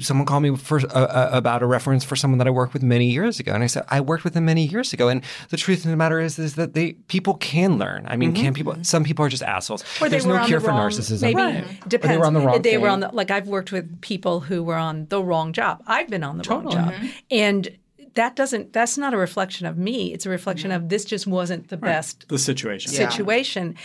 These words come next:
Speaker 3: And I think that it's interesting because it can also work both ways. Like, people will put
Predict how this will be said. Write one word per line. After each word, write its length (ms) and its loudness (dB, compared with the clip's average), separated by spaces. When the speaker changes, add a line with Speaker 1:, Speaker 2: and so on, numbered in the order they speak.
Speaker 3:
And 160 0
I 60 2
think 340 -6
that 280 2
it's 200 -6
interesting 540 -4
because 400 -6
it 140 -18
can 120 -4
also 260 -2
work 240 -6
both 260 -4
ways. 320 -12
Like, 300 -4
people 280 -4
will 160 0
put 340 -8